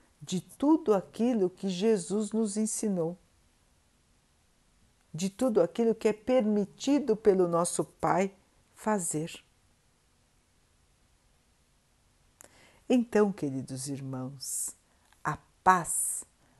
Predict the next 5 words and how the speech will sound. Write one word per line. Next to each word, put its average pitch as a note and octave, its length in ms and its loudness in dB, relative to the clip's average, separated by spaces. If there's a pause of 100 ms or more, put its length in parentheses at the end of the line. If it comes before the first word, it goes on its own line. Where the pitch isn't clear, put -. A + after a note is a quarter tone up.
(120)
nós F3 580 2
vamos D#3 380 0
conquistar. B2+ 840 -6 (760)
A C#3 120 -2
paz, - 640 0